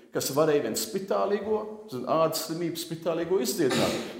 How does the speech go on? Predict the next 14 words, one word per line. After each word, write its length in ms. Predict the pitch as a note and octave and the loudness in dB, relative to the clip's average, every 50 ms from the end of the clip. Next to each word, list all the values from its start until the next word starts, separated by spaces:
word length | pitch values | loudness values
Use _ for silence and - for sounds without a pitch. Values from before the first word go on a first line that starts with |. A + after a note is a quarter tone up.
| - - | -4 0
Tiem 260 | G#3 A#3+ D4 C4+ A3+ - | 2 2 2 2 2 4
vajadzēja 680 | E3 C#3 B2+ A2+ G#2 G#2 A2 A2 G#2 G#2 G2 F#2 - - C#3 | 6 6 6 6 4 2 2 2 4 4 2 0 -2 -2 -2
ne 100 | F3 A3 | -2 0
tikai 220 | - A3 - D3+ A#2 | 0 2 2 4 4
maskas 540 | A2+ B2 E3+ C#4 - - - - C#3 - - - - - - - | 6 6 6 6 4 2 0 0 -2 -2 -2 -6 -10 -14 -6 0
nesāt, 720 | B2 B2+ B2+ D3+ - - - F#3+ G3+ A3+ C4+ - - - - - - - _ _ _ _ _ _ _ _ _ _ _ _ _ _ _ _ - | 2 4 4 4 2 2 2 2 2 0 -2 -4 -10 -14 -16 -18 -20 -20 _ _ _ _ _ _ _ _ _ _ _ _ _ _ _ _ -4
tie 140 | G#3 G#3 G#3 | 0 0 0
bija 240 | - G#3+ G#3+ G#3 G3+ G3+ - - - - | 0 0 0 0 0 0 -2 -6 -4 -2
izstumti 480 | G#3+ - - - - G#3+ G3+ G3+ G#3 G3 | 0 0 0 0 0 0 0 0 -2 -2
no 80 | F#3+ F#3+ | -2 0
sabiedrības. 840 | - - C4 C4 B3+ F3+ C#3+ A#2 - G2+ F2+ F2+ E2+ - - - - | 2 2 2 2 2 0 0 0 -2 -4 -6 -6 -6 -8 -6 -6 -2
Viņiem 300 | C#3+ F#3 G#3+ G#3 F#3+ F3+ F3 | 0 2 4 4 4 4 4
vajadzēja 380 | E3+ E3 D#3 E3 D#3 D#3 - - | 4 4 2 0 0 -2 -2 -4
citiem 380 | - A3 A3 - G3 D#3+ C#3+ | -4 -4 -2 -2 -2 -2 -2